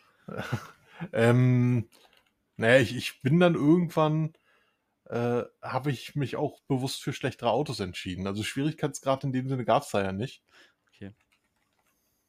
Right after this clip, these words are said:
Speaker 1: Ähm, aber dann, dann bin ich halt auch mal statt mit dem, oh Gott, also für sowas hab ich, glaub ich, den G T dreitausend immer, ähm, benutzt.
Speaker 2: Mhm.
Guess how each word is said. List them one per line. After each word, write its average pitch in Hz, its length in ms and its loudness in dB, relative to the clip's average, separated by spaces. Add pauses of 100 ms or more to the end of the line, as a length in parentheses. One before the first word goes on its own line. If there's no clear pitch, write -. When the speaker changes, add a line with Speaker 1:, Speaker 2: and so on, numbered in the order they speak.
(920)
Speaker 1:
Ähm, 107 500 0 (240)
aber 104 260 0
dann, 104 220 0
dann 101 160 -4
bin 113 120 -2
ich 120 160 -4
halt 117 160 0
auch - 180 -6
mal 113 260 0
statt - 300 -4
mit 117 120 -4
dem, 107 380 -2
oh - 220 -14
Gott, 101 160 -8 (580)
also 117 160 0
für 135 160 -2
sowas 139 260 0
hab 151 60 4
ich, 139 100 -2
glaub 143 140 -2
ich, 131 60 -8
den 131 200 -4
G 127 120 -4
T - 200 -2
dreitausend 120 580 0
immer, 92 380 -4 (680)
ähm, 92 400 -6
benutzt. - 600 -8 (1300)
Speaker 2:
Mhm. 135 320 -2